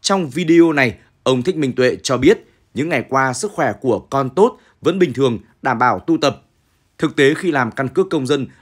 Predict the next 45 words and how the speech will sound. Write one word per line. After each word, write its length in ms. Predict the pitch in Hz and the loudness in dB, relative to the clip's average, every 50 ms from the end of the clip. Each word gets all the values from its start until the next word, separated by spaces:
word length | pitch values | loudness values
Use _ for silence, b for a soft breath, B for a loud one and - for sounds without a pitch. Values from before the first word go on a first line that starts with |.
| b b | b b
đối 180 | 127 131 143 139 | -2 -2 -2 0
với 220 | 127 139 139 147 | 0 0 0 0
những 180 | 151 165 185 185 | -2 -2 -2 0
người 220 | 165 151 127 117 | 0 2 2 0
họ 180 | 110 120 - 110 | 0 -2 -2 -2
cần 240 | - - 123 110 104 | -2 -4 -4 -4 -2
giao 140 | 131 127 | -4 -2
dịch 200 | 117 127 104 95 | -2 -4 -6 -2
nhiều 300 | 120 120 120 113 104 95 b b b b | 0 2 2 2 0 -2 b b b b
hay 240 | b - 135 135 127 | b -4 -2 -2 0
tài 200 | 127 127 120 110 | 0 0 -2 -2
sản 240 | 98 - 117 98 87 | -2 -4 -6 -6 -6
gì 100 | 87 113 | -4 -2
đó 260 | 110 110 110 127 139 - b b b b | 0 2 2 0 0 -4 b b b b
thì 140 | - 147 | -2 -2
căn 180 | 131 - 151 139 | 0 -2 -4 -2
cước 260 | 139 156 208 220 214 | 2 2 2 2 2
rất 180 | 143 165 - - | 0 -4 -2 0
cần 180 | - 131 110 | -2 -2 0
thiết 160 | 98 143 185 185 | 0 -2 -2 0
cho 120 | - 139 | 0 -2
họ. 340 | 117 120 131 131 - - b b b b b b b b b b b | 0 2 2 2 0 -2 b b b b b b b b b b b
Với 180 | 120 135 165 196 | 2 4 4 6
người 220 | 214 202 185 160 | 6 4 4 4
tu 180 | 143 - 185 165 | 2 0 0 0
hành, 220 | 143 139 123 113 95 b b b b b | 0 -2 -4 -4 -6 b b b b b
mình 220 | 120 139 139 135 | -2 -2 -2 -2
có 160 | 131 - 139 | 0 0 0
căn 180 | 151 - 180 156 | 0 0 -2 -2
cước 220 | 135 - 214 202 | 0 0 0 0
mang 240 | 175 160 151 147 139 | 0 0 0 0 0
theo 320 | 135 147 151 147 135 139 b b b | 0 0 0 0 0 -2 b b b
để 220 | b 139 147 120 101 | b 2 2 2 2
chứng 320 | - - - 139 147 170 | 0 -2 -2 -2 0 0
minh 220 | 185 180 180 165 151 | 0 0 0 0 -2
mình 180 | 139 123 117 | -2 0 0
là 80 | 117 110 | 0 0
một 220 | 113 117 104 101 | 0 -2 -2 -2
người 220 | 110 117 117 113 107 | 0 0 0 0 0
công 240 | - - 139 127 | 0 0 0 0
dân 200 | 117 143 135 131 | 0 -2 -2 -2
thì 160 | - 127 113 - - | -2 -4 -4 -4 -2
cũng 160 | - 147 151 | -4 -4 0
tốt 140 | - 202 208 | 0 2 2
đẹp. 320 | 202 143 127 - - _ | 4 2 2 0 -2 _